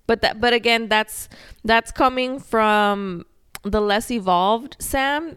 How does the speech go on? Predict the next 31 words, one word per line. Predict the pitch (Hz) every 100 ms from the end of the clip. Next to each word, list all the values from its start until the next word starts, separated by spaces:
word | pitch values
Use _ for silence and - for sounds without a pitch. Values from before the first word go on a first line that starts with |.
| -
I | 208
don't | 226
know | 220 220 214
that | 202 190 185 180 _ _ _ _ -
if | 220 214
I | 196
was | 208
put | - 208
in |
the | 208
situation | 220 196 202 196 208 202 180
now | 175 165 165 175 185
that | 190 175
I | 170 175
would | 170 170 170
have | 196 175
that | 180 156
reaction. | 175 170 156 - - 214 226 - - - - - -
But | 214
I | 196 196
feel | - 214 208
like | 196 190
in | 196 190
the | 175
past, | - - 175 180 214 247 - -
if | 202
somebody | - 190 196 196 190
would | 185
have | 185 -
asked | 165 170 - -
me | 214 220 226